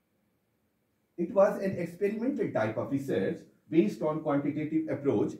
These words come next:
and a random sampling was done. Pre-test and post-test for the students and a questionnaire for the teachers were used as a tool to collect the data from the respondents. And that is the data analysis.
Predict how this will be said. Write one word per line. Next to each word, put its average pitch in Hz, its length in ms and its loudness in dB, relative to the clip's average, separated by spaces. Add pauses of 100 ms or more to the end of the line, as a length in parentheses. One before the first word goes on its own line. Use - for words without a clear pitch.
(200)
and 151 180 2
a 143 120 4
random 151 340 2
sampling 131 500 -2
was 101 300 0
done. - 340 -8 (2250)
Pre-test 220 480 -2
and 175 200 0
post-test 196 500 4
for 139 180 2
the 156 100 0
students 180 580 -2 (580)
and 156 380 -2 (120)
a 117 120 -6
questionnaire 190 560 -2
for 147 200 4
the 139 100 0
teachers 175 400 -4
were 143 180 -2
used 139 400 -2 (260)
as 170 320 4
a 135 100 0 (100)
tool 131 320 0
to 139 120 -2
collect 170 280 0
the 131 100 0
data 123 480 0 (180)
from 127 240 -2
the 127 80 0
respondents. 104 680 -6 (2500)
And 131 200 -2
that 135 160 -2
is 170 140 -6
the 135 120 -2
data 123 260 0
analysis. 110 540 -6